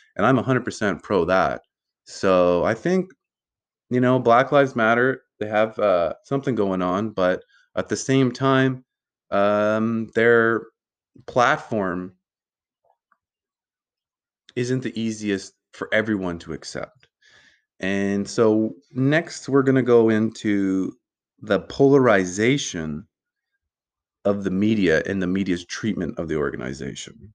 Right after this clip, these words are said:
So the media, it's like we're living in two different worlds.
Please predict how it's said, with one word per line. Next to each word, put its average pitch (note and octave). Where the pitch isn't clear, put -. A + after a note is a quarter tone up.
So C3+
the A#2
media, D3+
it's -
like A2+
we're A2+
living A2
in F#2
two G2+
different F#2
worlds. D#2+